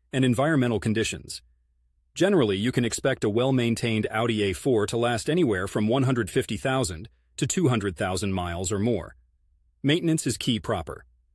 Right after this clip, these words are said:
Maintenance is the most critical factor. Regular oil changes, timely servicing, and taking care of basic upkeep can significantly extend the lifespan of your vehicle.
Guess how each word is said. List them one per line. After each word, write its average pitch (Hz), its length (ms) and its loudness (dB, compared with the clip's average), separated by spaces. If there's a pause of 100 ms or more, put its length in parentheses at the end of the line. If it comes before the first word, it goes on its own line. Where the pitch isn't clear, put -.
(380)
Maintenance 160 420 2
is 123 100 0
the 120 100 2
most 110 220 0
critical 113 340 0
factor. 87 480 -6 (380)
Regular 139 420 2
oil 120 220 4
changes, 123 560 0 (200)
timely 127 360 2
servicing, 113 580 0 (260)
and 117 120 -2
taking 151 300 2
care 127 220 2
of 92 120 0
basic 117 340 0
upkeep 104 460 -4 (240)
can 127 120 2
significantly 160 680 0
extend 123 400 -2
the 101 60 0
lifespan 101 520 -2
of 85 100 -6
your 92 120 -4
vehicle. 85 460 -8